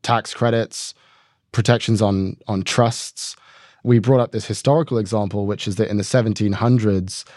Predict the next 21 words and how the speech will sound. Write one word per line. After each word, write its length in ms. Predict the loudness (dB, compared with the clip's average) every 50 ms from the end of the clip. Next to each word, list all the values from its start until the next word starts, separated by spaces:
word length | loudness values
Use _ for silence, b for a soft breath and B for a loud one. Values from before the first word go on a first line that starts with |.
| b b b b b b b b b
the 100 | -4 -4
king 380 | 0 2 4 4 4 4 2
introduced 600 | 2 0 0 0 0 0 2 2 2 0 -2 -2 -2
this 220 | -2 0 0 2
law 320 | 2 4 4 4 4 2 0
called 280 | -2 -2 -2 0 0
the 80 | 2 2
non-domicile 920 | 4 4 6 4 4 2 2 2 2 2 2 2 0 0 0 0 0 -2
tax 360 | -2 -2 -2 -2 -2 -4 -6
system, 400 | -8 -6 -6 -6 -6 -4 -4 -4
which 200 | -4 -6 -4 0
basically 380 | 2 2 2 2 0 -2 -2 -2
said 280 | 0 2 0 0 2 0
that 120 | -2 -2 -2 B B B B B B B B
anyone 440 | B 4 4 4 4 2 2 2 2
living 260 | 2 2 2 2 2
in 80 | 2 2
the 60 | 2
U 140 | 2 0 0
K 180 | 2 2 0 2
whose 340 | 2 2 0 0 -2 -6